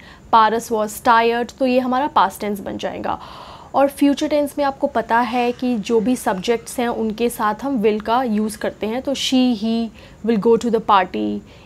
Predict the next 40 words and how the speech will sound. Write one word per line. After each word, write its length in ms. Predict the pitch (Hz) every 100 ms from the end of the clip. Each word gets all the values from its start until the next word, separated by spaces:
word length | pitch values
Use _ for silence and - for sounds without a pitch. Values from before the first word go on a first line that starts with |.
| -
it 100 | 233 214
will 200 | 240 220
rain 360 | 220 233 233 214 - -
tomorrow, 560 | 233 226 220 214 208 214 - - -
Paras 420 | 240 233 254 -
will 240 | 233 240 240 - - -
cook 340 | 269 - -
food। 280 | 254 214 214 - - - - - -
So 40 | -
ये 280 | 247 240 254
हमारा 380 | 240 226 220
हो 200 | 240 240
गया 360 | 214 214 247 339
he, 180 | 254 240
she, 320 | - 262 262
it 160 | 262 -
और 140 | 294
नेम 280 | 277 226 214
वाला 220 | 202 196
ग्रुप, 300 | 196 208 -
है 160 | - 214
ना। 200 | 240 - - - - - -
So 120 | - 240
we 200 | 240 247
का 100 | 277
हो 180 | 254
गया 180 | 240 262
हम 320 | 262 208 262
और 160 | 311 285
इसको 280 | 240 - 262
हम 300 | 240 254 262 - - - - -
प्रेजेंट 320 | 233 220 262
में 100 | 269
हो 140 | 262
जाता 240 | 240 240 285
है 100 | 262
we 280 | 202 233 247
are, 340 | 208 220 247
we 240 | 208 202 208 214
have, 240 | 220 349